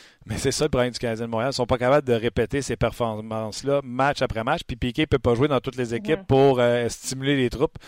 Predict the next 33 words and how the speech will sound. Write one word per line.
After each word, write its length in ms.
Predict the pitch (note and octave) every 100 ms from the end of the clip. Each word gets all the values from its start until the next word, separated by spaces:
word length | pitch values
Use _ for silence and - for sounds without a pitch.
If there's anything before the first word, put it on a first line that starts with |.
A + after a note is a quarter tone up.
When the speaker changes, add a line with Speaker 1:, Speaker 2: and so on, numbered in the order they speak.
| - - -
Speaker 1:
C'est 140 | - B2+
de 40 |
valeur, 300 | A#2 A2+ A3+
mais 520 | D3+ B2+ A#2+ A#2 A2+
c'est 160 | A2 A#2
ça 140 | C3+
pareil, 340 | C3 A#2 C#3 C#3
euh, 160 | A#2+
la 120 | A#2 A2
vérité. 440 | A2 G2 D3 G3 - - - _
Puis 100 | -
Piqué 280 | - A#2 E3+
Souban, 480 | - B2+ D3 F#3 A#2+
euh, 140 | G#2
il 80 | G#2
a 20 |
peut-être 220 | A2 D#3+ C#3+
été 180 | C3+
le 120 | D3 B2+
moins 200 | C3+ B2
bon 200 | C#3+ E3
Speaker 2:
Mhm. 40 |
Speaker 1:
du 60 | F#3
quatuor 400 | C3 - C3 C3
des 100 | A#2
défenseurs 480 | B2 B2 A#2 C#3
des 80 | C3
Prédateurs 480 | A#2+ A#2+ A2+ C3 B2+
de 80 | A#2+
Nashville 460 | A#2 A2 B2+ D#3+
avec 260 | A#2+ A2+ G#2
Josie 440 | A#2+ A2+ C#3+ D#3+
Ellis 480 | C3+ A#2 C#3 D#3 -